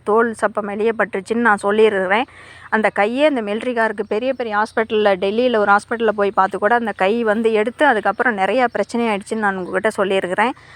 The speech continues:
அந்த அளவுக்கு ஆத்திரம் இருக்க தானே செஞ்சிருக்குது எங்க அப்பாவுக்கு. அப்புறம் எப்படி நீங்க வந்து நீ தொடர்பு வச்சிருக்கிற நீங்களும் கொலைகாரி தான் அப்படின்னு சொல்லி சொல்றீங்க? அந்த உறவு வந்து எங்க அப்பா இருக்கும் போதே வந்து திருப்பி வ-, அவரு மிலிட்டரிக்காரர் மட்டும்தான் குற்றவாளியா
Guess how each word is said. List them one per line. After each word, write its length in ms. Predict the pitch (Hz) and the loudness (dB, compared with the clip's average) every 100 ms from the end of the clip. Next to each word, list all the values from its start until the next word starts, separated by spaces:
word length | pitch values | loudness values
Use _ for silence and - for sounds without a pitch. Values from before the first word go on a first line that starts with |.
| - - - 233 | -20 -20 -4 -2
அந்த 160 | 349 370 | 2 2
அளவுக்கு 240 | 370 277 233 | 2 2 2
ஆத்திரம் 300 | 240 277 214 | 2 0 0
இருக்க 200 | 220 233 240 | 0 0 0
தானே 160 | 247 233 | 0 -4
செஞ்சிருக்குது 460 | 220 208 208 190 196 | -4 -4 -4 -6 -2
எங்க 120 | 190 | -2
அப்பாவுக்கு. 400 | 196 220 196 196 196 190 - - - 233 | 4 4 4 0 0 -4 -20 -20 -4 -2
அப்புறம் 260 | 240 320 302 | 0 0 0
எப்படி 220 | 339 359 | 0 0
நீங்க 260 | 302 240 214 | 0 0 0
வந்து 220 | 220 254 262 - - - - - - | 0 -2 -2 -6 -20 -20 -20 -20 -2
நீ 120 | 262 240 226 | 2 2 2
தொடர்பு 260 | 262 320 311 | 2 2 0
வச்சிருக்கிற 400 | - 277 277 277 240 | 2 2 4 2 2
நீங்களும் 380 | 240 247 254 247 - - - - | -2 0 0 0 -6 -20 -20 -4
கொலைகாரி 400 | 240 240 240 233 220 | 0 2 0 0 2
தான் 120 | 220 | 2
அப்படின்னு 300 | 208 208 226 247 | 2 -2 -4 -4
சொல்லி 180 | 220 220 | -2 -2
சொல்றீங்க? 400 | 226 190 196 190 196 196 - - - - - | -2 -4 -4 0 0 -2 -8 -20 -20 -20 -6
அந்த 220 | - 285 277 | 0 2 4
உறவு 300 | 254 349 392 | 4 2 2
வந்து 300 | 330 247 254 320 - | 2 2 2 2 2
எங்க 120 | 220 | 0
அப்பா 200 | 214 - 320 247 | 0 2 2 2
இருக்கும் 260 | - 277 254 | 0 2 4
போதே 200 | 240 285 | 4 2
வந்து 280 | 240 208 226 208 196 - - - - 214 214 | 2 0 0 0 -2 -18 -20 -20 -16 -12 -4
திருப்பி 280 | - 320 349 320 | 2 2 4 2
வ-, 140 | 240 247 | 4 4
அவரு 200 | 285 277 240 | 4 0 0
மிலிட்டரிக்காரர் 580 | 277 339 359 294 247 220 | -2 0 2 2 2 -2
மட்டும்தான் 340 | 226 262 277 | -4 0 0
குற்றவாளியா 480 | 214 220 220 214 214 | 0 0 0 2 2